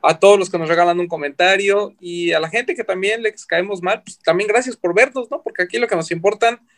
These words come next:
son las vistas, ya el amor es, este, secundario. Eh, pero agradecerles sobre todo el apoyo durante este año, ha sido un año difícil, ha sido un año donde la neta Bretón se rifó un chingo por el tema de editar los contenidos y hacer que este programa se logre.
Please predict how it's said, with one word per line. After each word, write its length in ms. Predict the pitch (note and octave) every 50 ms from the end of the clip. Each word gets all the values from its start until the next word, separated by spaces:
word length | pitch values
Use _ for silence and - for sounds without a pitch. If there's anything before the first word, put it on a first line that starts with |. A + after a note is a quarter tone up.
| _ _ _ _ -
son 180 | - G#3 G#3+
las 140 | A3 G3+ F3+
vistas, 380 | F#3+ C4 D4+ D#4 - A#3+ G#3+ F#3+
ya 320 | G3+ G#3+ A#3+ B3 B3 A#3
el 120 | G3+ F#3 F#3
amor 420 | F3+ F3 F#3 G3+ A3+ A#3 G#3+ G3 F#3+
es, 320 | F#3+ F#3 F#3+ F#3+ - -
este, 580 | G3+ G3+ G3+ - _ _ - D3+ C#3+ C3+ C3+ -
secundario. 640 | - D#3 D3+ - D#3 D3+ D#3 D3+ D#3 D3+ C#3+ C#3+ - _ _ _ _ _ _ _ _ _
Eh, 440 | - - E3+ E3 E3 E3+ E3+ E3 E3 _ _ _ _
pero 160 | - F#3+ F3+
agradecerles 520 | F3+ F3 F#3+ G3 G3 F3 B3 B3+ B3+ C4 -
sobre 160 | G#3+ F#3 F3+
todo 120 | F3+ G#3
el 80 | G#3 G3+
apoyo 240 | G3+ G3 F#3 F#3+ F#3+
durante 280 | F3 E3+ E3+ E3+ -
este 140 | F3 - G3
año, 180 | G3+ A3+ A#3 G#3+
ha 20 |
sido 180 | - G3 F3 E3+
un 80 | E3+
año 160 | E3+ F3 E3+ D#3+
difícil, 600 | D#3 D#3 - A3+ A3 - C4 C4+ C#4 C4+ - _ _ _ _ _
ha 100 | - F3+
sido 160 | E3+ F#3 F#3+ F#3+
un 80 | F#3
año 220 | F#3 F#3 F#3+ F#3 F3
donde 200 | D#3+ D3 C#3+ C#3+
la 120 | C#3+ C#3+
neta 240 | D#3 E3 D#3+ F3 F3
Bretón 280 | D#3 D3 - - D#3+
se 120 | D#3+ F3 F3
rifó 680 | D3 C#3 - E3 D#3+ D#3+ D#3+ D#3+ D#3+ D#3 D#3 D#3 -
un 140 | - - D#3
chingo 320 | D#3+ - F3+ F3 F3 F3 C3
por 140 | C#3 C#3
el 100 | C#3+ C#3+
tema 220 | - D#3 D3+ D3+ D3
de 500 | D3 C#3+ C#3 C3+ C3+ C3+ C3 C3 C3 C3+ _ _ _ _ _
editar 320 | - D3+ C#3+ C#3+ - E3
los 140 | D#3+ E3 D#3
contenidos 960 | - D3 C3+ - C#3 C3+ D3+ E3+ F3+ F#3 F3+ E3+ E3+ E3 E3 E3+ D#3+ - -
y 100 | C#3 C3+
hacer 260 | C3+ C3+ - - D3+
que 120 | - - D#3+
este 100 | - F3+
programa 360 | - - C#3 C#3 C#3+ D3 D3
se 120 | - D3+
logre. 480 | C#3 D#3+ F#3 G3+ G3 G#3 A#3 C4+ C#4